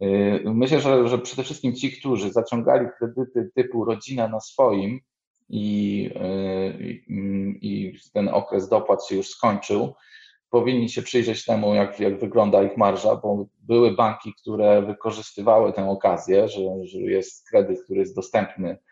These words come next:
mm, dla klientów, powiedzmy, wrażliwych na cenę, ale dopłata tę, tę wrażliwość trochę stępiała. No, były banki, które, które narzucały wysokie marże,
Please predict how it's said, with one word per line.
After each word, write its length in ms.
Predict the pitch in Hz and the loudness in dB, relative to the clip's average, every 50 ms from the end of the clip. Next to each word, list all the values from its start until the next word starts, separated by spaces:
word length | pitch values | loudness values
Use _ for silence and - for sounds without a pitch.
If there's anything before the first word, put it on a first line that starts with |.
| _ - - - - - - _ _ _ _ _ _ - - | _ -20 -20 -20 -20 -20 -20 _ _ _ _ _ _ -10 -8
mm, 460 | 95 92 90 92 92 95 95 95 95 92 | -6 -6 -4 -2 -2 -2 -2 -2 -4 -2
dla 480 | - - 101 98 95 92 90 85 - 92 92 92 95 - | 0 2 2 4 2 2 0 -2 -2 -4 -6 -8 -10 -10
klientów, 680 | - 101 101 104 101 95 - 101 98 92 - - - _ - - 98 87 | -6 -4 -2 -2 -2 -2 -2 -4 -6 -6 -6 -12 -16 _ -8 -8 -6 -4
powiedzmy, 760 | - 107 98 95 104 101 95 - - - 92 92 92 92 92 92 | -4 -4 -2 0 0 0 0 -2 -6 -8 -6 -4 -4 -4 -2 -2
wrażliwych 560 | 101 101 101 113 117 117 104 101 98 87 - | 0 0 0 2 2 2 2 4 2 2 0
na 100 | 101 92 | -2 -4
cenę, 400 | - - 90 87 90 107 117 117 - - _ _ _ - - _ _ _ _ - - - 92 90 - | 0 0 0 2 2 2 0 0 -2 -10 _ _ _ -20 -20 _ _ _ _ -12 -8 -6 -6 -2 0
ale 400 | - 98 107 107 104 98 95 - 101 98 - - | 4 6 6 6 6 4 2 -4 -10 -12 -12 -6
dopłata 540 | - 110 101 - 113 113 110 - 104 95 | -2 -2 0 4 4 4 4 4 4 2
tę, 260 | 92 - 101 98 98 101 | 2 0 -2 -6 -6 -6
tę 260 | - 104 98 95 92 92 | -6 -6 -6 -6 -6 -4
wrażliwość 520 | - 101 101 95 95 107 101 101 95 - - | -2 0 0 0 0 0 -2 -2 -2 -2 -2
trochę 220 | 101 95 - 98 | -4 -4 -4 -4
stępiała. 680 | 95 - - 101 98 - 107 98 92 92 101 139 139 - - - - - - - - - _ _ - | -4 -4 -4 -4 0 4 6 6 8 8 6 4 2 0 -6 -18 -20 -20 -20 -20 -20 -20 _ _ -8
No, 300 | - 95 101 101 104 104 | -4 -2 0 0 0 0
były 240 | 92 - 131 135 127 | 2 4 6 6 6
banki, 280 | 123 131 131 131 135 127 | 6 4 2 0 -2 -2
które, 300 | - 131 120 117 117 117 | 2 2 4 4 4 4
które 260 | 120 - - 117 117 | 2 -2 -2 0 2
narzucały 540 | 117 113 113 120 120 123 - 120 113 110 98 | 2 2 2 0 0 2 4 4 4 4 2
wysokie 360 | - - - 120 - - 110 | -4 -6 -6 -6 -4 -2 0
marże, 640 | 110 110 107 104 101 - 104 98 98 98 98 95 | 2 2 2 0 0 2 4 4 6 4 4 0